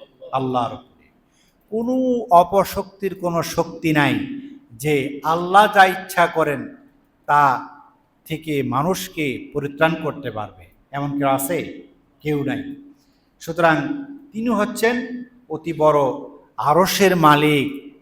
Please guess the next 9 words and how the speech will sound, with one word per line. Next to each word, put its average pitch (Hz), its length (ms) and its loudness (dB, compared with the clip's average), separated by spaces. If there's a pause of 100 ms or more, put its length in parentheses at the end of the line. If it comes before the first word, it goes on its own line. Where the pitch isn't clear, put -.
(180)
তিনি 170 220 -6
ছাড়া 147 280 2
আমাদের 120 340 0 (100)
কেউ 147 260 2
নাই। 131 500 -2 (300)
তিনি 190 320 -4
ভাগ্য 160 420 -4
পরিবর্তন 156 600 -4
করেন, 123 340 -4